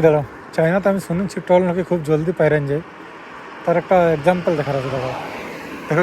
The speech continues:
গাড়িটা যাচ্ছে, ঠিক আছে, কত দেরি লাগে ওইটা দেখছি। ও এই, ঘুরিয়ে গেল। ইস তেরিকা। ও, এক্সপ্রেসওয়ে বটে এটা। ও, এটা এক্সপ্রেসওয়ে।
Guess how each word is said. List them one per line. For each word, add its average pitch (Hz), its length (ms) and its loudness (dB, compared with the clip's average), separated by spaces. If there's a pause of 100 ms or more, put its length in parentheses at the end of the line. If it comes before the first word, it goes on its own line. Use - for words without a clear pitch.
গাড়িটা 165 300 4
যাচ্ছে, - 280 0 (1200)
ঠিক 165 200 -12
আছে, 151 140 -6 (920)
কত 170 100 -6 (120)
দেরি 156 220 0
লাগে 151 180 0
ওইটা 143 180 -4
দেখছি। - 180 -12 (120)
ও - 20 -2 (1400)
এই, 170 140 2 (260)
ঘুরিয়ে 165 280 0
গেল। 156 140 2 (1160)
ইস 165 80 -6 (120)
তেরিকা। 131 280 -6 (1500)
ও, 147 140 2
এক্সপ্রেসওয়ে 170 560 2
বটে 143 220 4
এটা। 127 160 -2 (2750)
ও, 220 340 4
এটা 190 140 4
এক্সপ্রেসওয়ে। 180 520 0